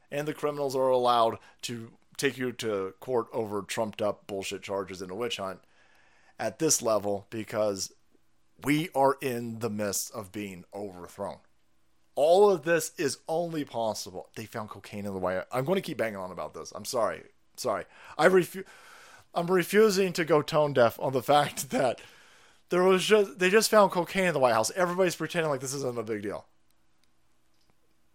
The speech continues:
Pretending that it's not a big deal is a big deal in of itself. And so, finding cocaine in the White House, we ain't got time for that. Donald Trump calling up that shit-faced rat burger and saying, "Listen,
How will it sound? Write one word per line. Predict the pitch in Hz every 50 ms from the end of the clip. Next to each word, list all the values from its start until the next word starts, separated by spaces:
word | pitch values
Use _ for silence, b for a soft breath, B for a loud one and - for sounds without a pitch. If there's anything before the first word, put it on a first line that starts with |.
| _ _ _ _ _ -
Pretending | - 131 - 220 247 269 254
that | 240 220 208
it's | 185 - -
not | 202 196
a | 175
big | 156 165 151
deal | 147 185 160 151
is | 202 190 135
a | 151 135
big | 151 151 143
deal | 143 165 156 147 143 - - _ _ _ -
in | 170 139
of | 123 113
itself. | 107 - - - 87 80 - _ _ b b b b b b b b b b b b b b b b
And | 143 131 117
so, | - - 143 139 131 127 139 - - _ _ _ _ _ _ -
finding | - - 226 302 330 339 330 302 226
cocaine | - 233 202 - 214 196 190
in | 170
the | 160 156
White | 143 139 143 143
House, | 139 139 139 139 131 - -
we | 175 180
ain't | 185 175
got | 170 156
time | 170 160 147 135
for | 123 127
that. | 120 120 117 113 120 - _ _ _ - 117 110
Donald | 135 139 156 170 190 165
Trump | 147 180 196 214 233 240 - - _ _ _ _ _ _ _ _ _ -
calling | - - 202 208 202 202 196
up | 202 208 202 -
that | - 180 180 - -
shit-faced | - - - - 214 208 - - - 202 196 180 - 156 170
rat | 190 202 - - 165
burger | 156 208 226 226 247 262 262 247 _ _ _ _ _ _ _ _ _ _ -
and | - 147 139 -
saying, | - - 170 165 160 156 151
"Listen, | 156 175 165 - 120 90